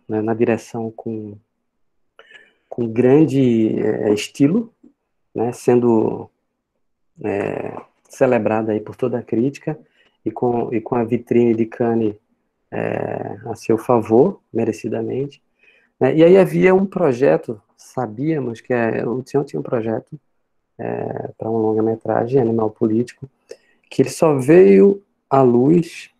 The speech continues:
ele só veio pro mundo em dois mil e dezesseis, a primeira exibição foi no, na Mostra de Cinema de Tiradentes, em janeiro de dois mil e dezesseis. Esse foi um projeto muito, muito, é, é,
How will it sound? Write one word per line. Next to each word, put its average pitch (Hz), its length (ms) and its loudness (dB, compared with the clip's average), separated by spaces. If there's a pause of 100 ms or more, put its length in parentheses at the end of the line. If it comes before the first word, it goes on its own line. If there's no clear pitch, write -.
(320)
ele 107 140 -10
só 120 220 -4
veio 127 240 0
pro 135 180 -8
mundo 123 340 -4
em 131 60 -4
dois 120 220 -4
mil 135 100 -4
e - 20 -6
dezesseis, 131 600 -4
a 123 40 -8
primeira 120 280 0
exibição 113 400 -10
foi 117 180 -8
no, 117 180 -10 (400)
na 117 60 -8
Mostra 117 380 -4
de 123 80 -12 (460)
Cinema 120 320 2
de 113 60 -4
Tiradentes, 120 960 -4
em 113 120 -4
janeiro 110 480 0
de 117 60 -8
dois 113 200 -8
mil 110 80 -2
e 104 40 -6
dezesseis. 123 520 -4 (560)
Esse 131 220 2
foi 156 100 2
um 151 60 0
projeto 143 480 2
muito, 151 480 2
muito, 127 680 -2 (140)
é, 107 640 0 (1000)
é, 107 360 -8